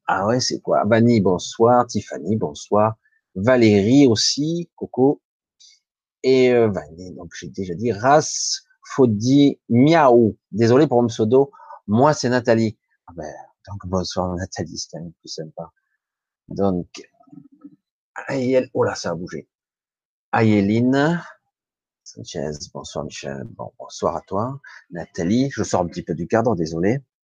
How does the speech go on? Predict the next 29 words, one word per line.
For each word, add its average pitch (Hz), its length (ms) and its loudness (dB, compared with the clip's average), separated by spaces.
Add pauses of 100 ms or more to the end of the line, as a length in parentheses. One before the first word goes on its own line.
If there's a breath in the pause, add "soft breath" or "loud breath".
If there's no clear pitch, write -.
(100)
Parce - 200 -20
que 87 80 -12
pour 87 200 -8
lire, 98 200 0
des 78 100 -6
fois, 92 220 -10
je 82 100 -12
me 85 80 -10
rapproche. 113 680 -4 (920)
Alors, 104 240 4
je 113 100 2
connais 135 440 4
depuis 110 320 0
mille 120 100 2
neuf 143 120 -2
cent 127 120 -6
quatre-vingts, 131 320 -4 (640)
ça 104 140 0
m'aide 143 220 2
à 123 100 6
avancer, 110 480 0
mais 135 140 -2
il 101 80 -2
y 107 80 2
a 104 40 0
tellement 147 420 -2
de 113 220 0
faux 131 340 -6
éclairs 113 520 -4